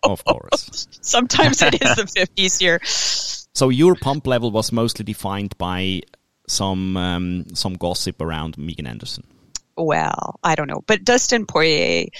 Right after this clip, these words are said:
Speaker 2: Dustin Poirier, uh, versus Michel Chandler,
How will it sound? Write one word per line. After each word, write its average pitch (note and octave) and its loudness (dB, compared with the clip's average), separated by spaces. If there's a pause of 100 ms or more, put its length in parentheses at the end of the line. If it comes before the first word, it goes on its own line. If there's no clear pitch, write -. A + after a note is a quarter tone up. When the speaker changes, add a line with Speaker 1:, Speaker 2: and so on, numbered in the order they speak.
(180)
Speaker 2:
Dustin A3+ 2
Poirier, F#3+ 2 (500)
uh, E3 2
versus E3+ 2 (200)
Michel G3 2
Chandler, E3 0